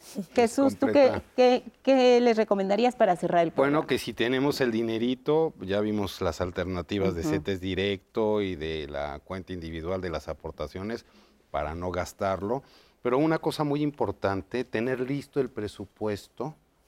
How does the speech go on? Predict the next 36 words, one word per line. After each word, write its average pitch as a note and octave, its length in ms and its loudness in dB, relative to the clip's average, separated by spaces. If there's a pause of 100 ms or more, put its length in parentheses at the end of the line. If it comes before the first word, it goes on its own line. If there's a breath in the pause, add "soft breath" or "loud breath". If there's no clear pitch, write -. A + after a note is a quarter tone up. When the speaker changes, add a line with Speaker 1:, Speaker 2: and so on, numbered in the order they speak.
(140)
Speaker 1:
para F2+ 180 -2
dos E2 220 -6
mil F2+ 180 -8
veintitrés. D#2 720 -10 (640 loud breath)
Y B2+ 180 -2
algo D3 200 0
muy C#3 240 -2
importante, G2+ 840 -6
hacer A2 460 -6
conciencia F#2+ 880 -10
de E2+ 140 -10
que - 160 -12
debo F2 340 -6
respetar D#2+ 960 -6 (460)
exactamente G2+ 960 -4
ese - 160 -8
presupuesto F#2+ 920 -6 (360 soft breath)
para F2 200 2
poder F#2 280 0
salir F2+ 320 -4
de F2+ 80 -2
la E2+ 120 0
situación A2 720 -2 (300 soft breath)
que G2 120 -4
tuve B2 220 0
en A#2 100 -2
dos F2 180 -4
mil G#2 160 -4
veintidós G2 560 -4
y A#2 140 -4
que F#2+ 160 -4
no F#2 200 -4
quiero F2 220 -4
volver D#2 320 -4
a D#2 80 -2
repetir. C#2+ 500 -12